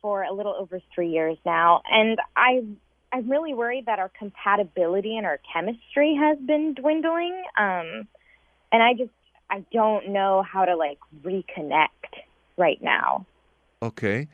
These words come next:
Speaker 2: When you say compatibility, explain exactly what you mean by that.
Speaker 1: Just, like, how we used to be on the same page with a lot of things, and we would have the same type of humor and the same type of, like, I don't know, fun and solutions. I feel like we both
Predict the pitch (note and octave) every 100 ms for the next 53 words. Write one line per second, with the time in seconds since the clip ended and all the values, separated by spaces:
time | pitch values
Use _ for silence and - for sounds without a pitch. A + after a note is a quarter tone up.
0 | - D3 F3 - G3 - D3 D3+ C#3+ A#2+
1 | B2+ B2 - G2+ F#2 _ _ _ - -
2 | - F#3 G#3+ F#3 - C3+ C3+ C#3 B2+ A#2+
3 | A2 G2+ A2+ F2+ E2+ E2 D#2 - _ _
4 | _ _ _ _ _ _ D#4 F#4 A4 G#4
5 | F#4 C4 B3+ C#4 B3+ C4+ C4+ C#4 - B3
6 | B3 A3 G3 - G#3 G3+ - G3+ G#3 G3
7 | G3+ F#3+ F#3+ G3+ - G3+ G3 G3+ F#3+ E3+
8 | E3+ D3+ D#3 _ _ A3 G#3+ F#3 F3+ -
9 | F#3+ F#3+ E3 - C#3+ - F#4+ F4+ D4+ C4+
10 | G#3 F3 D#3+ F3 D3+ - D#3 D3 D#3+ D3
11 | D3+ E3 _ _ _ _ - G3+ E3 D#3+
12 | - B3+ D4 E3+ A#3 - A3 A3 C4+ A3+
13 | A3 - F#3 F3 - D4+ F4 E4+ _ G#3+
14 | G#3 - B3+ A#3+ G#3+ - G3+ F#3 F#3+